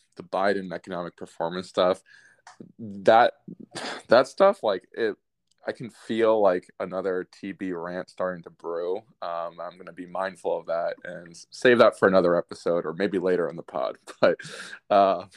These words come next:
that, nothing annoys me more when I just keep hearing about Biden's quote unquote economic success, uh, or economic performance. Um,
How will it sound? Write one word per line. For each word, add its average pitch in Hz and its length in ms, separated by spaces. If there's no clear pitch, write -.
that, 120 260
nothing 135 360
annoys 110 480
me 110 120
more 92 360
when 92 100
I 90 100
just 87 260
keep - 220
hearing 98 640
about 87 460
Biden's 90 640
quote 117 380
unquote 104 540
economic 92 640
success, - 800
uh, 85 220
or 85 180
economic 92 460
performance. 95 720
Um, 87 520